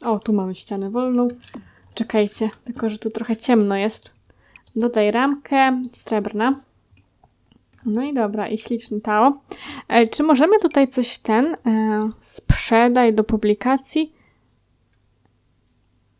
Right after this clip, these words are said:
Aha, dobra, czyli na przykład te możemy, wyślij na Instagram, dobra, dawaj. Będziesz trochę sławna, powiedzmy. Będziesz sławna z robienia zdjęć. O,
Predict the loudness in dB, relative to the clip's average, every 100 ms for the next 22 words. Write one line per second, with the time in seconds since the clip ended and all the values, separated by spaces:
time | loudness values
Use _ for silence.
0 | _ -12 -10 -6 -2 -2 -2 -8 -14 -12
1 | -10 -10 -2 -2 -2 -4 -6 0 0 0
2 | 0 -2 0 -2 0 0 -2 -2 -6 -4
3 | -4 -2 -2 -4 -2 2 4 4 0 -4
4 | _ -20 -16 -6 4 6 6 4 2 2
5 | 6 8 8 6 0 2 2 2 0 -2
6 | -2 -2 2 4 4 2 0 2 6 4
7 | 4 4 4 4 6 6 6 -6 2 2